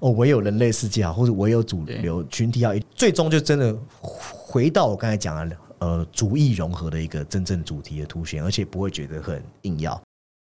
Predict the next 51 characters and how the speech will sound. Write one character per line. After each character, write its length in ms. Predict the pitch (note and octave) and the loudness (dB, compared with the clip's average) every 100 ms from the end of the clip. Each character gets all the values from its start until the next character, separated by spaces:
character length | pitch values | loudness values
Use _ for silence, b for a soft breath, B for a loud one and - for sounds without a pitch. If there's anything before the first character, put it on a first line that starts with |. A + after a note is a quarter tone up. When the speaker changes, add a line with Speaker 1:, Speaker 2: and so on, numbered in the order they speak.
| _ _ _ _ _ | _ _ _ _ _
Speaker 1:
当 140 | - E3 | 2 4
然， 80 | D3 | 4
这 100 | E3 | 4
部 140 | E3 | 4
电 160 | E3 B2 | 4 4
影 100 | E2+ | 2
也 80 | |
不 160 | C#2 F2 | -2 -2
是 300 | - A#2+ G2 - | 2 2 0 -6
一 100 | G2+ | -4
部 320 | B2 A2 E2+ - _ | 0 0 0 -8 _
堪 200 | - B2 | 2 4
称 160 | B2 A#2 | 4 4
满 240 | G2+ D2+ | 2 -2
分 140 | - | 0
的 80 | G#2+ | 2
电 180 | - F#2 | 2 -2
影， 80 | C#2+ | 0
它 140 | G#2 | -2
还 100 | G2+ | 0
是 120 | - | 0
有 120 | G2 E2 | -2 -2
很 220 | D#2+ C#2+ | -6 -2
多 260 | G2+ G2+ G2 B | 0 0 -2 B
值 180 | - G#2+ | -2 -2
得， 220 | G#2+ F#2 | 0 0
而 80 | F2 | 0
且 100 | G#2+ | 0
是 100 | G2+ | 0
非 240 | G#2+ D3 D3 | 2 2 2
常 160 | G#2+ F#2+ | 0 -2
多 160 | G2 | -4
值 120 | F#2+ | -2
得 140 | D#2 E2+ | -4 -4
扣 160 | G2+ | -4
分 160 | F2 D#2+ | -4 -6
的 60 | D2+ | -6
点， 160 | D2 | -6
包 120 | G2 | -2
括 120 | G#2+ E2+ | 0 2
我 40 | |
刚 140 | - | 2
才 80 | - | 2
前 180 | C#3+ D3 D3+ | 2 2 4
面 160 | F3 | 2
讲 240 | - D3 G#2+ | 2 0 2
的， 100 | D#3 - | 0 0
Speaker 2:
<laughs> 200 | D3 - - | -2 -2 2
Speaker 1:
哦， 100 | D#3+ | 4
那 100 | G3+ | 6
个 180 | G3 | 6